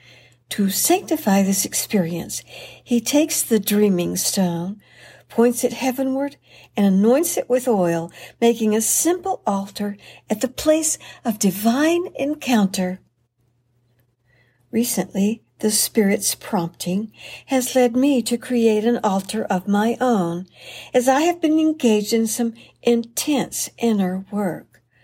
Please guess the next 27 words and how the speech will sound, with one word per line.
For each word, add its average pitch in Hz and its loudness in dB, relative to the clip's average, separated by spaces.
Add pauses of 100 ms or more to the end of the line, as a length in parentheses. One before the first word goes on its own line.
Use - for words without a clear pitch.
(560)
Honoring 214 2
the 214 2
mothering 214 2
figures 196 -2
in 190 0
my 190 2
life 180 -4 (220)
who 196 -2
have 202 0
died, 170 -2 (640)
it 240 4
is 220 0
a 233 4
gathering 233 0
place 180 -4
for 202 -6
pictures 208 -4
of 175 -6
these 185 -2
blessed 240 -4
women. 175 -4 (720)
My 190 0 (100)
paternal 214 2
grandmother, 220 0 (560)
my 190 0
own 190 4
mom, 185 0